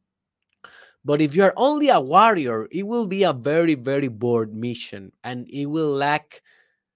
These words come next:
substance, and it will lack love.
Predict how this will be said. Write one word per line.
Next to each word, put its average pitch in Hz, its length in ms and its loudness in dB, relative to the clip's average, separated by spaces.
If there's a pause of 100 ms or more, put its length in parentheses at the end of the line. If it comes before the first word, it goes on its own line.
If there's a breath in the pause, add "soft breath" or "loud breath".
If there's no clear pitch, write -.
(380)
substance, 214 920 -2
and 127 160 -8
it 120 80 -8
will 143 240 0
lack 135 420 -2
love. 127 560 -4